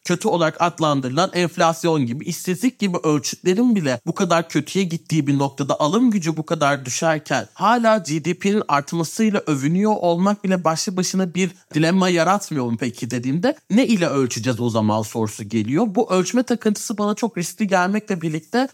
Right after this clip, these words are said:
ben biraz da bu soruyu size de sormak istiyorum. G D P bir ölçüm aracı olarak bugün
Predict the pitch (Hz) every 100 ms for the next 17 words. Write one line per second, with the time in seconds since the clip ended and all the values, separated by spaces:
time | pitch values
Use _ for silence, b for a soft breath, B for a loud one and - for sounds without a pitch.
0 | - 214 240 240 233 208 220 190 226 233
1 | 214 226 170 196 170 - 120 113 110 120
2 | - 117 117 147 139 190 277 226 226 190
3 | 180 185 226 208 208 196 190 190 - 202
4 | 180 208